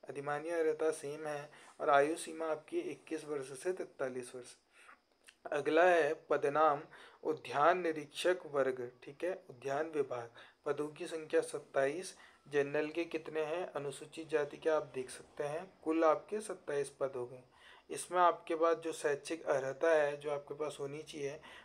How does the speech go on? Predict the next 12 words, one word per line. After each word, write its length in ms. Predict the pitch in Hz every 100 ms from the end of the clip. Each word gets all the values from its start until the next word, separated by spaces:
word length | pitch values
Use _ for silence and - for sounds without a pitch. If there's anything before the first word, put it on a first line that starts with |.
| -
वो 120 | 151
है 100 | 160
आपने 420 | 175 180 175 175 175
graduation 720 | 151 143 135 147 147 170 170
किया 220 | 165 160
होना 240 | 156 143 151
चाहिए, 300 | 151 160 160
जिसमें 320 | 156 143 151
आपका 280 | 151 147 -
जीव 300 | 151 139 143 151
विज्ञान 520 | 147 135 147 147 160 - - - - 147
यानी 500 | 139 147 160 170